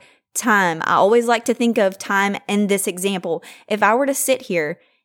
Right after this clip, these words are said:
and if we were to both sit in silence together for ten minutes, it would feel like an entire year, okay? So when you are being intentional with time, it can actually, you know, you actually get more out of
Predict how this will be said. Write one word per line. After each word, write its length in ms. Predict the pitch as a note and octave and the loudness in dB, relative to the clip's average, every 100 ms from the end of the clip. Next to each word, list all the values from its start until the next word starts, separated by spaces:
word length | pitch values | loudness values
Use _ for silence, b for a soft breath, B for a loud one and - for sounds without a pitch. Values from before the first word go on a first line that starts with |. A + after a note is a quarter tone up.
| - | -6
and 100 | G3 | -4
if 100 | G3 | -4
we 180 | G3+ C4 | -2 0
were 100 | D4+ | 0
to 80 | C4+ | 2
both 180 | B3 | 0
sit 300 | B3+ - A#3+ | 0 0 0
in 180 | - A#3 | 0 -2
silence 580 | - - E3+ G3 A#3 - | -2 -2 0 0 -4 -6
together 460 | B3+ A#3+ A#3 B3 B3 | -4 -2 0 -2 -2
for 120 | G#3+ | -6
ten 260 | G#3 C4 G#3+ | -2 -2 -2
minutes, 460 | F#3+ A3+ B3 - - _ _ _ _ | -2 -4 -6 -12 -14 _ _ _ _
it 120 | B3+ | -2
would 140 | C4+ C#4 | -2 -6
feel 240 | - D4 | -2 -2
like 160 | D4 D4 | 0 -2
an 100 | B3+ | -2
entire 500 | A3+ - A#3 A3+ A3+ | -2 -2 -2 0 -4
year, 480 | G3 G3+ F3+ F3 - | -4 -2 -2 -4 -4
okay? 480 | - B3+ B3+ C#4+ C#4 B B B | -2 0 0 0 -4 B B B
So 340 | - D4 B3 | -4 0 2
when 300 | G#3 G3+ C4 | 0 0 0
you 140 | F4+ F4+ | 0 0
are 120 | D4+ | 0
being 260 | B3 B3 A3 | 0 0 -2
intentional 640 | F#3 B3+ B3 G#3 F#3+ E3+ | -4 -4 -4 -2 -4 -2
with 200 | F#3+ F#3+ | -4 -6
time, 520 | - F#3 F#3 A3 B3+ B3+ _ _ - | -8 -6 -4 -2 -4 -6 _ _ -2
it 280 | C4 C4+ - | -2 -2 -6
can 220 | C#4+ C4 | -4 -2
actually, 800 | G#3 - - A#3 G#3+ G#3 G3 F#3+ _ _ _ _ | -2 -2 -4 -4 -2 -2 -4 -8 _ _ _ _
you 100 | B3 | 2
know, 60 | A#3+ | 2
you 160 | G3+ | 2
actually 300 | G#3 - G4+ | 0 0 -2
get 160 | F4+ G#3+ | -2 0
more 440 | F3+ G3 A3 A#3+ | -2 0 0 0
out 240 | - G3+ A3+ | 0 2 2
of 240 | F3 E3+ | 0 -4